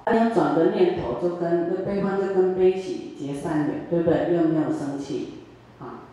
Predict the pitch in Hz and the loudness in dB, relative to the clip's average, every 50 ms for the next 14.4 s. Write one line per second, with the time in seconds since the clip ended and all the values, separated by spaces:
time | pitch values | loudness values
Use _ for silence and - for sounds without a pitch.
0 | - - - 165 190 220 220 - 233 220 202 - 202 202 202 196 202 196 196 196 | -20 -12 -2 0 2 2 2 2 0 0 0 0 0 0 0 0 0 0 0 0
1 | 196 190 185 180 175 - 185 185 185 185 170 175 180 165 - 156 175 175 160 160 | 0 2 2 2 2 2 2 4 4 4 4 2 -2 -4 -2 0 2 2 2 2
2 | - 175 165 165 175 190 196 190 170 165 151 151 151 151 147 143 147 175 185 180 | 2 0 0 2 0 0 0 0 0 0 -2 -2 -2 -2 0 2 4 6 6 6
3 | 165 - - 151 147 170 175 151 143 - 139 - 160 156 - 165 160 156 160 160 | 4 2 -2 -2 -2 0 0 0 0 -2 -4 -4 -4 -4 -2 -2 -2 0 0 -2
4 | - - - - - - - - - - - - - 156 147 156 175 175 165 160 | -2 -4 -6 -8 -10 -14 -16 -20 -20 -20 -20 -12 -8 -4 0 2 2 4 2 2
5 | 170 170 165 165 - - 160 160 160 170 160 151 147 151 156 156 151 151 151 165 | 2 2 0 0 0 0 0 0 0 2 2 2 2 0 0 -2 -2 -2 0 0
6 | 156 151 151 160 160 160 160 156 156 - - - - - - - - - - - | 0 0 0 0 -2 -2 -2 -4 -6 -8 -10 -14 -16 -18 -18 -18 -18 -12 -10 -10
7 | - - - - - - - - - - - - - - - - - - - - | -10 -10 -14 -18 -20 -20 -20 -20 -20 -20 -20 -20 -20 -20 -20 -20 -20 -20 -20 -18
8 | - 143 135 123 - - - - - 156 151 156 180 190 190 175 156 135 139 - | -14 -14 -14 -12 -14 -16 -18 -10 -4 0 2 4 4 4 2 0 -2 -4 -2 -2
9 | 160 156 156 170 160 160 - - - - - 180 175 175 185 180 160 151 - - | -2 -2 0 0 -2 -2 -2 -6 -8 0 2 2 4 6 6 4 4 4 -2 -4
10 | - - - - - - - - 240 233 - 196 175 151 160 185 208 190 180 - | -8 -10 -12 -16 -20 -16 -4 -2 -2 -2 -2 -2 0 2 2 2 4 2 2 2
11 | - 156 147 147 139 135 - - 175 160 160 165 165 156 - - - - - - | 2 -2 -2 -2 -4 -6 -2 -2 -2 0 0 0 0 0 0 -2 -4 -6 -6 -8
12 | - - - - - - - - - - - - - - - - - - - - | -12 -14 -18 -20 -20 -20 -20 -20 -20 -20 -20 -20 -20 -20 -20 -20 -20 -20 -20 -20
13 | - - - - _ _ _ _ _ - - - - 214 214 220 220 220 - 139 | -20 -20 -20 -20 _ _ _ _ _ -20 -18 -12 -6 -2 0 2 4 4 4 2
14 | - - - - - 156 156 | 2 0 -2 -4 -2 -2 -4